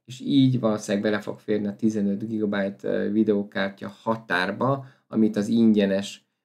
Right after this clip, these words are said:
Google Colabos használat eredményez. Úgy tudjuk elindítani, hogy rákattintunk a play gombra.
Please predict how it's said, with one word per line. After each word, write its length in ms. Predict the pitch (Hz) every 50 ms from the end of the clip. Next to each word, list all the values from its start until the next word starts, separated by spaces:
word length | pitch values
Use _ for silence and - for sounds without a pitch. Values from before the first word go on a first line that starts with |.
| _ _ -
Google 360 | 120 113 113 110 107 104 104
Colabos 420 | - 113 101 101 95 101 101 -
használat 520 | - - 110 107 - - 107 98 - - 143
eredményez. 640 | 143 139 123 127 117 110 107 107 104 101 101 101
Úgy 220 | - - 139 131 127
tudjuk 280 | - 110 101 104 101
elindítani, 640 | 131 131 139 131 120 113 110 107 107 110 104 101 104
hogy 80 | 101 104
rákattintunk 720 | 104 104 104 - - 104 - - 104 104 104 107 104 107
a 140 | 101 95 - -
play 320 | 101 101 101 101 101 101
gombra. 580 | 101 104 104 101 101 92 95 95 92 - -